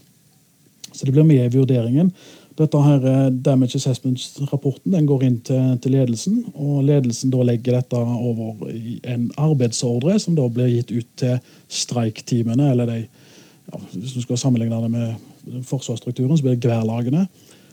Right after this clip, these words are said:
som da s-, går ut og tar seg av det oppdraget som, som da er kommet, sånn arbeidsordren som de får.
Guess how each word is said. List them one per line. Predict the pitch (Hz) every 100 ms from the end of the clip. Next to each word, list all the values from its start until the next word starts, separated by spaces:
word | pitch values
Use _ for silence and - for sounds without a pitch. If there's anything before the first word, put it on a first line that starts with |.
| _ -
som | 170
da | 160 131
s-, | 120 -
går | 160 165 127
ut | 117 131
og | 117 - -
tar | 123
seg | 127 123
av | 110
det | 104
oppdraget | 120 - 101 101 98 117
som, | 123 117 107 107 -
som | - 113 107
da |
er | 110
kommet, | 92 - -
sånn | 120 107
arbeidsordren | 123 117 107 110 107 113 131
som | - 110
de | -
får. | -